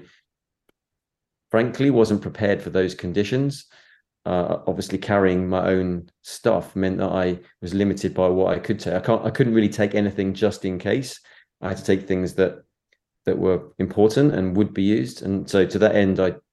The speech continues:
almost had nothing in my bag that didn't get used. But, uh, uh, on day two, at the middle of the night, I was walking on the hard shoulder of a, of a road,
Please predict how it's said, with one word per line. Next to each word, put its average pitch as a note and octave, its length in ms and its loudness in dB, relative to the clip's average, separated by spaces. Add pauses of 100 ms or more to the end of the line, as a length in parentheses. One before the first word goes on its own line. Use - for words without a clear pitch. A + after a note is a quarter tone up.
(600)
almost G2 220 -2
had F#2+ 160 -4
nothing G2+ 300 2
in F#2 60 0
my F#2 100 0
bag F2+ 260 0
that - 160 -4
didn't F2+ 180 -2
get E2+ 140 2
used. E2+ 440 0 (880)
But, F#2+ 160 4
uh, G2+ 180 4
uh, G#2+ 160 0
on G#2+ 200 2
day G2+ 160 4
two, F#2+ 420 0
at F2 60 -6
the F#2 80 -4
middle F#2+ 160 -2
of F2 40 -4
the F2+ 60 -4
night, F#2+ 240 0
I F2 60 -2
was F2+ 180 -2
walking F#2 400 -4 (300)
on F#2 100 -2
the F2+ 60 0
hard F#2+ 280 2
shoulder F#2+ 480 2
of F2 120 -4
a, F2+ 240 -2 (580)
of D#2 80 -12
a F2+ 80 -2
road, F#2+ 460 2